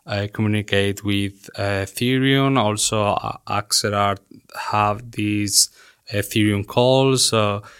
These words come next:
we want to see what is the best way to, to expand, uh,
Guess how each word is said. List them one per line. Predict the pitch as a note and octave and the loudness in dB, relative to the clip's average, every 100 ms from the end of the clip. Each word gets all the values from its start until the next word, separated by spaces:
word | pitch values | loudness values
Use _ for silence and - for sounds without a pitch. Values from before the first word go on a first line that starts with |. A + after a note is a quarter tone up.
| _ A#2 | _ -2
we | A2 | 2
want | A2+ A2 | 2 2
to | A2 | 2
see | - G2+ | 2 0
what | G2 G2+ G2+ - - | 0 2 2 2 2
is | G2+ G2+ - | 2 -2 0
the | G2+ G2 G2 - - - | 0 0 -4 -16 -20 -8
best | G#2+ G#2 G2+ | 0 0 0
way | G2+ G2 G2 | 0 0 0
to, | - - G2 G2 - | -6 -6 -4 -4 -6
to | - A2 | -4 0
expand, | - - G2+ G2+ G2+ F#2+ G2+ - | 0 2 2 4 2 -2 -8 -8
uh, | G2+ G2+ | -8 -8